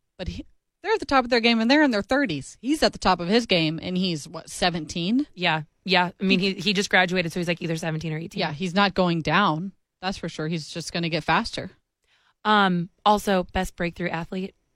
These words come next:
Speaker 2: really quick, Saquon Barkley.
Speaker 1: I really love him.
Speaker 2: He's
Speaker 1: I loved him
Speaker 2: so
Speaker 1: in, um, college. I love him in the pros.
Speaker 2: He looked, when he went up on stage, I was so excited for him to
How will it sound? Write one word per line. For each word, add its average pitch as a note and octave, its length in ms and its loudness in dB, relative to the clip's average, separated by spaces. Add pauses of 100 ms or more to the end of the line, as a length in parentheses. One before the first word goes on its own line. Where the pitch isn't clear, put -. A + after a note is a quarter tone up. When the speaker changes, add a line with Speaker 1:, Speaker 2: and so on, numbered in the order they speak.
(120)
Speaker 2:
really F#3+ 260 0
quick, F#3 380 -8
Saquon F#3 380 -4
Barkley. F3 460 -6 (560)
Speaker 1:
I C4 40 -14
really F3 380 -2
love D#3+ 240 -8
him. F3 160 -10
Speaker 2:
He's E3+ 280 -6
Speaker 1:
I F3 100 -2
loved G#3 160 -2
him G#3 100 2
Speaker 2:
so - 0 -
Speaker 1:
in, G3 340 -2 (120)
um, F3 440 -8 (120)
college. E3+ 640 -10 (800)
I F3 40 -20
love D3+ 180 -14
him F3+ 120 -12
in E3+ 100 -8
the E3+ 60 -10
pros. - 120 -20 (680)
Speaker 2:
He A#3 580 -2 (220)
looked, G3 640 -2
when G3+ 120 0
he G3 100 0
went F#3+ 220 -2
up F#3+ 100 -4
on F#3+ 120 -4
stage, F3 280 -2
I E3+ 60 2
was E3+ 120 -6
so F#3 100 -4
excited E3+ 380 -8
for - 80 -14
him E3 120 -8
to D#3+ 220 -8